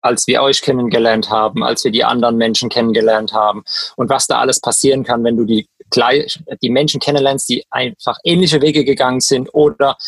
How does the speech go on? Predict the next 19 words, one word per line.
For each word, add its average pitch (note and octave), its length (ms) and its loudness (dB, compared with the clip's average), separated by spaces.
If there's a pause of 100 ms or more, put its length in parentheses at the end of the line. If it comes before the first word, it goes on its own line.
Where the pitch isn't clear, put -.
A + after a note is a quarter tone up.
(260)
das - 140 -2
gleiche D3 360 0
Ziel C#3+ 240 0
verfolgen B2+ 580 -2
und C3 120 -2
so A#2 100 0
weiter, A#2+ 200 2
wie C#3 100 4
ihr D3+ 80 4
es C#3 80 0
auch C3+ 120 0
immer B2 160 0
predigt, A#2 520 -2
umgebt C#3+ 340 -2
euch B2+ 140 -2
mit C#3+ 100 0
den D3 100 0
richtigen C3 460 0
Menschen, A#2+ 480 -2